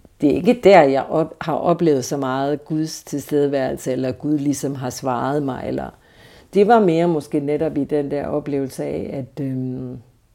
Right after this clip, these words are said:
at, at lige præcis på det punkt, hvor jeg lå, nu er det faktisk ikke den her sofa, men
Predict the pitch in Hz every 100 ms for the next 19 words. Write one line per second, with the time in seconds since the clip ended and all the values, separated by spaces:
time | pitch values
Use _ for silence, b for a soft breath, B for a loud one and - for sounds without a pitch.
0 | _ _ _ _ _ _ _ _ _ _
1 | _ _ _ _ _ _ _ _ _ _
2 | _ _ - - - _ _ - 170 160
3 | - - - - - - - - _ _
4 | _ _ _ _ _ 175 147 170 240 226
5 | 175 185 - 165 151 208 214 196 175 151
6 | 147 139 139 165 165 - - - 156 156
7 | 123 135 - 147 - 151 151 147 - 156
8 | 156 143 143 139